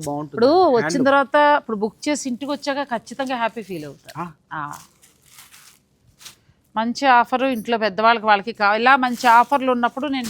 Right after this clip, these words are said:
Speaker 2: వీడియో ద్వారా అందిస్తూ ఉంటానండి. దసరా సందర్భంగా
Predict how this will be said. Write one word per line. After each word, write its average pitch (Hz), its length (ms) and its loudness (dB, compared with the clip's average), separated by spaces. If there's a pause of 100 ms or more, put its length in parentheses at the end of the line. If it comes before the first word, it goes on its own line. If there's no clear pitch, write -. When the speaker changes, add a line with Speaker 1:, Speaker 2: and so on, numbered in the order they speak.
Speaker 2:
వీడియో 220 220 -4
ద్వారా 220 320 2
అందిస్తూ 190 380 -10
ఉంటానండి. 170 560 -6 (720)
దసరా 294 380 2 (680)
సందర్భంగా 233 800 0